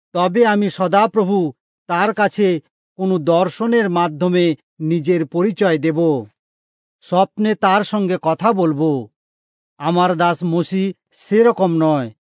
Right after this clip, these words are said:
সে আমার সমস্ত গৃহের মধ্যে বিশ্বস্ত। তার সঙ্গে আমি মুখোমুখি হয়ে কথা বলি,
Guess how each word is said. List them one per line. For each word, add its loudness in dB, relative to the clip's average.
সে 0
আমার 2
সমস্ত -2
গৃহের 0
মধ্যে -2
বিশ্বস্ত। -4
তার 2
সঙ্গে -2
আমি 0
মুখোমুখি 0
হয়ে 2
কথা 0
বলি, -2